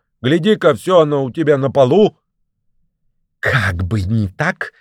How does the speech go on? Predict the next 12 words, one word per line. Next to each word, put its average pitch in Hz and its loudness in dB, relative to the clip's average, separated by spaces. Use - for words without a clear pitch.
это 165 0
вор-то 226 0
его 196 0
и 180 -4
пролил. 170 0
Слышал 226 0
я, 175 2
как 185 -4
он 202 2
шипел 185 0
за 120 -10
трубой-то». 135 2